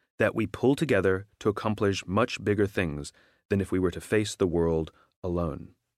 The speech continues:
When we cooperate or look out for others, serotonin and oxytocin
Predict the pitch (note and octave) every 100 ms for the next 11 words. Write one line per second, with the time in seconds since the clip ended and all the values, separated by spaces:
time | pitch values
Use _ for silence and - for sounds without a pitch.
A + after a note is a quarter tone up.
0 | _ _ - - B2+ D#3+ E3+ - B2 B2+
1 | D3 C#3 - F#2 E2 F2 A#2 - C#3 G#2+
2 | G#2+ G#2+ G2+ - _ _ - - B2+ C#3+
3 | - B2+ B2 B2 - F2+ - A2 - -
4 | G#2+ G2+ G2+ F#2+